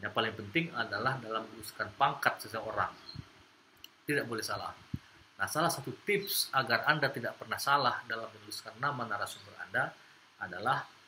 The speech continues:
minta tolong kepada narasumber itu untuk menuliskan namanya di dalam catatan Anda.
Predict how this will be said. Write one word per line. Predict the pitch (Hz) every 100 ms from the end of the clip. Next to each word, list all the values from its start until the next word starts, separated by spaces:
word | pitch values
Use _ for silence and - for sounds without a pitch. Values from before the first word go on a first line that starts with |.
| - - _ -
minta | 139 180 180 135 - - - -
tolong | 110 110 98 123 165 185 - - - - - - - -
kepada | - 110 113 110
narasumber | 104 104 - - 107 -
itu | 165 - 123
untuk | 131 - -
menuliskan | 139 135 131 131 - 131 117
namanya | 117 113 120 120 98 113 175 - - - - - -
di | - 139
dalam | 117 110 117
catatan | 117 107 101 107
Anda. | 98 101 104 95